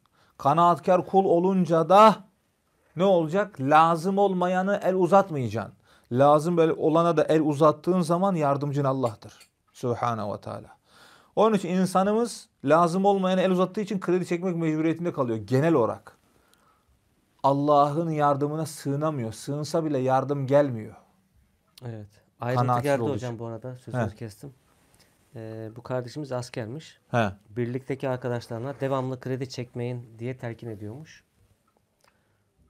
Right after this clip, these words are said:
Speaker 2: Bu noktadaki ısrarı üzerine dalga konusu olmuş.
Speaker 1: He. İşte o, bu ta-, bu tip şeylerde dalga konusu olacağız kardeşim. Mecburen olacağız çünkü, e,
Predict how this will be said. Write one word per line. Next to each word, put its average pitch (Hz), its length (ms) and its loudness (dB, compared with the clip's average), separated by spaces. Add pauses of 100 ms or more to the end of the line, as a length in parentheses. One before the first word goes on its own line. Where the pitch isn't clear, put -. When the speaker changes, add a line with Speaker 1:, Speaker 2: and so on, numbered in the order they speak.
(220)
Speaker 2:
Bu 123 300 -12
noktadaki 139 480 -12
ısrarı 131 380 -12
üzerine 113 440 -12 (180)
dalga 107 240 -14
konusu 107 340 -18
olmuş. 101 320 -20 (380)
Speaker 1:
He. 101 220 -8 (2500)
İşte - 200 -6
o, 170 480 -2 (960)
bu 135 280 -10
ta-, 139 280 -2
bu 135 120 -8
tip 143 160 -8
şeylerde 143 500 -2
dalga 135 220 0
konusu 143 360 -6
olacağız 147 640 0
kardeşim. 98 540 -8 (200)
Mecburen 131 420 -4
olacağız 113 420 -4
çünkü, 147 420 -8 (540)
e, 104 500 -12